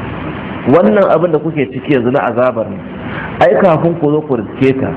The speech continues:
mun aiko ɗan saƙo da ya gaya muku akwai wannan azabar, akwai wannan bala'i da za a faɗa masa in ba a bi Allah ba. Kuka ƙi, kuka ƙi ƙasa kunne, to, yanzu kuma me ya rage? Hakan ne abin ko ba haka ba ne?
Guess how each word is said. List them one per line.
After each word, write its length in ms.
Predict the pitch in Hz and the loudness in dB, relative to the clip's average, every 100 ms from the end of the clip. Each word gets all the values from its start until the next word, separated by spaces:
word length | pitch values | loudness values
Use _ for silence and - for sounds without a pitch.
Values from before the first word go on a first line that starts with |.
| - - - | -8 -10 0
mun 260 | 123 165 185 | 4 6 6
aiko 380 | 180 180 180 175 165 | 4 2 4 2 4
ɗan 240 | 180 175 | 2 2
saƙo 380 | 160 131 139 151 | 2 2 0 0
da 60 | 131 | 2
ya 140 | 131 | 0
gaya 240 | 131 147 127 | 2 0 0
muku 260 | 127 117 | -2 -2
akwai 380 | - 107 - 151 | -2 0 2 4
wannan 380 | 151 113 120 127 | 4 2 0 -2
azabar, 460 | 107 101 101 101 98 - | -2 2 2 2 -2 -4
akwai 280 | 104 - 147 | -2 2 4
wannan 360 | 135 127 135 | 4 4 0
bala'i 420 | 113 110 123 - 95 | 0 2 2 0 -4
da 80 | 101 | 0
za 120 | 123 113 | 2 4
a 40 | |
faɗa 300 | 135 117 117 | 2 0 -2
masa 180 | 117 - | -4 -2
in 120 | 135 127 | 0 2
ba 120 | 107 | 2
a 20 | |
bi 100 | 98 | 2
Allah 280 | 92 107 95 | 0 0 -4
ba. 120 | - - - - - - | -4 -10 -10 -10 -4 0
Kuka 180 | 156 156 | 4 4
ƙi, 220 | - 147 | 4 2
kuka 200 | 160 160 | 4 2
ƙi 180 | - 156 | 2 2
ƙasa 240 | 156 123 113 | 2 0 0
kunne, 300 | 139 117 104 - - - | 0 0 -2 -6 -6 2
to, 80 | 131 | 4
yanzu 200 | 135 156 | 4 4
kuma 160 | 160 | 4
me 120 | 165 143 | 4 2
ya 180 | 120 | 0
rage? 220 | 110 104 - - - - - - - - - - - - - - - - | -2 -4 -6 -10 -10 -10 -10 -10 -8 -8 -8 -10 -10 -10 -10 -10 -10 -6
Hakan 380 | - 160 185 156 | 0 2 4 4
ne 60 | 165 | 4
abin 220 | 156 160 160 | 4 2 2
ko 120 | 160 | 2
ba 100 | 151 | 2
haka 240 | 143 139 | 0 -2
ba 80 | 127 | -2
ne? 120 | 123 | -2